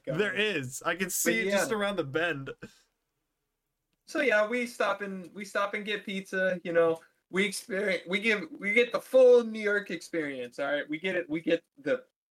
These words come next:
Speaker 1: park up, we get the parallel park right up to the shop. You walk in the
Speaker 2: Yep.
Speaker 1: shop, get your pizza, walk back out. It's
Speaker 2: Yep.
Speaker 1: literally it. It's all open air. Um,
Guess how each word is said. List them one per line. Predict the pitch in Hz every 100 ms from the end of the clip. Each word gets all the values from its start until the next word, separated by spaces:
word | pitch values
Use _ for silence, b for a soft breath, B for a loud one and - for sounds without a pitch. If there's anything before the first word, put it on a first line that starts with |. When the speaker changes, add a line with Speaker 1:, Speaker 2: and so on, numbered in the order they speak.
| -
Speaker 1:
park | 220 233
up, | 214 190 -
we | 208
get | 147
the | -
parallel | 202 196 202 185 180
park | 180 170 175 -
right | 156 165
up | 165 -
to |
the | 156
shop. | - 151 147 143 -
You | 117 123
walk | 127 160 185
in | 196 110
the |
Speaker 2:
Yep. | 123
Speaker 1:
shop, | 165 156 147 - _ _ _ _ _ _
get | 185 -
your |
pizza, | - 170 165 165
walk | 151 143 -
back | 143 131 127
out. | 113 92 - _ _ _
It's | -
Speaker 2:
Yep. | 117
Speaker 1:
literally | 135 135 127 120
it. | 101 - _ 127
It's | 120 - -
all | 151 160 160
open | 151 160 165 147
air. | 147 143 143 143 _ _ _ _ _ _ _ _ _ _ _ _ 135
Um, | 131 127 123 120 120